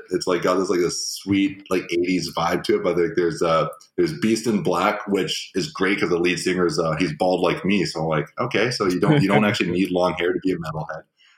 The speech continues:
Speaker 1: Um,
Speaker 2: <laughs> That's
Speaker 1: Battle
Speaker 2: great.
Speaker 1: Beast, and then, uh, yeah, Battle Beast, and then this other band, uh, Dynasty, uh, with, with a Z. Um, yeah, like, I, I just, I just play those guys, and it just, uh,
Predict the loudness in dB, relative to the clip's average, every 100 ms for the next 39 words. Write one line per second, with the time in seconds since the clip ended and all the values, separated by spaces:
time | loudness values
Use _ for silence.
0 | _ _ -4 0 2 2 -2 -6 -16 -2
1 | 2 8 8 8 4 6 6 6 2 2
2 | 2 2 -2 -2 _ _ -2 -2 2 2
3 | 4 2 2 2 2 -4 -2 0 2 2
4 | 2 2 0 2 2 2 2 2 0 0
5 | 0 0 -2 -2 -4 -4 -12 -4 0 0
6 | 0 0 0 -2 0 0 -2 -6 -20 -20
7 | -20 _ -2 2 0 0 -6 _ _ _
8 | _ _ _ -4 -2 0 0 0 2 0
9 | -2 -2 0 0 0 0 2 0 0 0
10 | 2 2 0 0 -4 -2 0